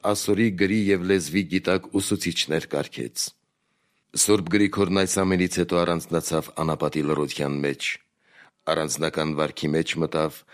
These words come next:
հորդորվելով սուրբ և աստվածահաճո մենակյացներից, Անտոնից և Կրոնիդեոսից, և վախճանվեց, ինչպես Մովսեսը։ Ոչ ոք չիմացավ, երբ և որտեղ,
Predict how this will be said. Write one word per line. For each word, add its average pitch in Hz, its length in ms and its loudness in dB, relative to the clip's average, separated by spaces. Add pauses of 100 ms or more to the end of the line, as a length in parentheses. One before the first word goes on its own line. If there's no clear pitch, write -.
(160)
հորդորվելով 80 720 0
սուրբ 82 420 -2
և 85 260 -2
աստվածահաճո 80 1000 -2
մենակյացներից, 76 1040 -2 (680)
Անտոնից 85 680 0 (240)
և 85 300 -2 (400)
Կրոնիդեոսից, 80 1000 0 (560)
և 80 200 -2
վախճանվեց, 78 760 -2
ինչպես 85 440 -2
Մովսեսը։ 78 680 -2 (720)
Ոչ 113 380 2
ոք 131 240 2
չիմացավ, 113 720 2 (340)
երբ 95 420 2
և 87 300 0
որտեղ, 78 640 0